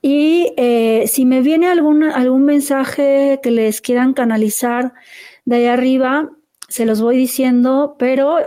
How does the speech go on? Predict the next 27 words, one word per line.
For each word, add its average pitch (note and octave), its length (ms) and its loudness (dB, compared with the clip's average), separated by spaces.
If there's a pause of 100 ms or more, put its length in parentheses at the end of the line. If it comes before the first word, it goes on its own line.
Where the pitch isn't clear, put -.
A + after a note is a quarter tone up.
ya A#3 160 -2
saben, A#3 320 -2
Lisette, A3 500 -2
Da A3+ 220 -2
y A3 100 0
Katy, A3 380 -6
todos G#3+ 320 -2
mis A3 160 -6
consultantes, A3 720 -6 (420)
que A#3+ 140 -2
mi A3 120 -2
eslogan A3+ 480 -2
es A#3 280 -8
"Sin A#3 260 -4
expectativas A3 840 -6
y A3+ 80 -8
con G3 180 -8
apertura", A3 720 -6 (680)
porque G#3 300 -2
así, B3 640 0
eh, G3 840 0
pues G3+ 220 0
yo A#3 140 0
así A#3 240 -4
callo B3 300 0
la G#3+ 160 0
duda, A3 480 0